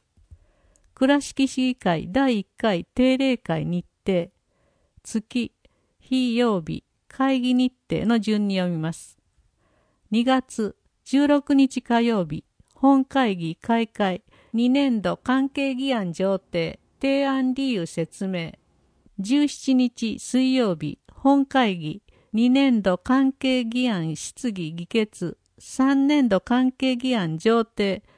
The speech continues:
提案理由説明。二十四日水曜日、二十五日木曜日、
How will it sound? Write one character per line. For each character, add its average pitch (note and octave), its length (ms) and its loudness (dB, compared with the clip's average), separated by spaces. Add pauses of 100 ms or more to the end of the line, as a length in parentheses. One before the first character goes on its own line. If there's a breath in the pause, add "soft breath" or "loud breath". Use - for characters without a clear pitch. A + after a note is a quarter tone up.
(120)
提 C4+ 280 2
案 B3+ 240 2
理 B3+ 140 0
由 D#3+ 120 -2
説 E3 380 -6
明。 F3+ 260 -6 (640)
二 D4 220 4
十 A#3 220 0
四 G3 160 0
日 - 240 -4
水 B3 340 -2
曜 A3 240 0
日、 D#3 180 -8
二 C4 240 2
十 A#3+ 200 0
五 A3 180 0
日 F#3 280 -2
木 F3 340 -4
曜 F#3+ 240 0
日、 - 180 -14